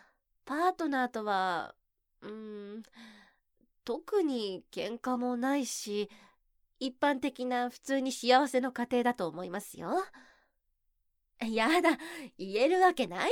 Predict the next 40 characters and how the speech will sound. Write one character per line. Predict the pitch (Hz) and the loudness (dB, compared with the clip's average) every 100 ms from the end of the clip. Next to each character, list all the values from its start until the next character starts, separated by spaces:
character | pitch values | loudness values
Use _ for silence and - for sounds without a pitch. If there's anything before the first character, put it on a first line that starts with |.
| 523 | 4
じ | 381 | 6
ゃ | |
あ | 320 | 6
り | 294 | 4
ま | 294 | 0
せ | 294 311 | 2 0
ん | 269 | 0
か。 | 262 233 214 214 262 262 233 - - _ _ _ _ _ | 0 2 0 -2 -8 -14 -14 -20 -20 _ _ _ _ _
旦 | 180 190 196 196 | -6 -4 -4 -6
那 | 185 | -8
に | 175 170 | -10 -8
ラ | 170 180 | -6 -4
バ | 190 196 | -4 -4
ー | |
ス | 196 214 | -6 -4
ー | 202 | -4
ツ | - - | -6 -12
で | - | -8
オ | 180 | -6
ナ | 202 185 | -6 -6
ニ | 170 - - | -8 -14 -18
ー | |
し | - - | -20 -14
て、 | - - 277 220 370 - _ _ | -12 -4 -4 -4 -10 -20 _ _
<laughs> | 330 330 254 - | -8 -8 -10 -8
エ | 208 | -8
ッ | |
チ | - 185 | -8 -12
な | 175 | -12
こ | 170 | -12
と | 185 | -12
す | - 214 | -10 -8
る | |
の | 214 190 | -8 -10
が | 165 | -12
好 | - - | -16 -16
き | - 240 | -8 -4
だ | 202 | -4
な | 170 - | -8 -14
ん | - | -20